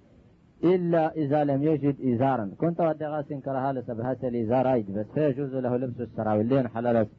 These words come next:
تلسين سراويل. وإذا لم يجد نعلين يجود غاسة باتي فدلين يسل-، جاز له لبس الخفين بهن دا حلال تلسين بوشجا. ثانيا لا يجوز تغطية الرأس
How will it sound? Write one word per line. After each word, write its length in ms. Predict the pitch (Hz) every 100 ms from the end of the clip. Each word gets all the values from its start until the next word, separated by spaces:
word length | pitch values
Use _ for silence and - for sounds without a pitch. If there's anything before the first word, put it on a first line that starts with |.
| _ -
تلسين 420 | 123 113 117 107
سراويل. 340 | 101 92 78 - - - - - _ 110
وإذا 340 | 127 143 170
لم 160 | 170 175
يجد 300 | 196 156 156
نعلين 440 | 139 143 156 143
يجود 340 | 127 139 165
غاسة 300 | 170 160 151
باتي 280 | 139 147 143
فدلين 540 | 139 143 135 147 135 110
يسل-، 360 | 120 117 107
جاز 240 | 139 143 120
له 360 | 123 117 123
لبس 280 | 123 120 -
الخفين 520 | 104 110 - 110 110 - _ - _ _
بهن 280 | 127 143 131
دا 120 | 127
حلال 480 | 123 120 123 120 - - _ 117
تلسين 400 | 127 120 113 110
بوشجا. 380 | 101 92 82 80 - _ _ _ _ - - -
ثانيا 300 | 160 202 175
لا 260 | 180 180
يجوز 260 | 147 156 139
تغطية 480 | 135 139 - 139 131
الرأس 360 | 120 117 123